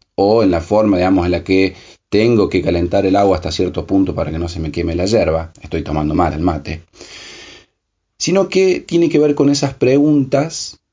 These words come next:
¿sí? O con esas formas de las preguntas, que no intenta pensar en respuestas utilitarias, sino que le pregunta a la misma existencia del sujeto o de los sujetos que viven en el mundo,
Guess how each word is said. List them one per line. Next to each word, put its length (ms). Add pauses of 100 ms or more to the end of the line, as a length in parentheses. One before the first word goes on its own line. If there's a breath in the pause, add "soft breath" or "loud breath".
¿sí? 220
O 80
con 140
esas 200
formas 420
de 100
las 140
preguntas, 800 (600 loud breath)
que 120
no 160
intenta 640
pensar 720 (420)
en 160
respuestas 640
utilitarias, 920 (260 soft breath)
sino 240
que 80
le 100
pregunta 920
a 60
la 120
misma 320
existencia 1200
del 200
sujeto 520
o 60
de 80
los 380
sujetos 480
que 140
viven 280
en 100
el 140
mundo, 460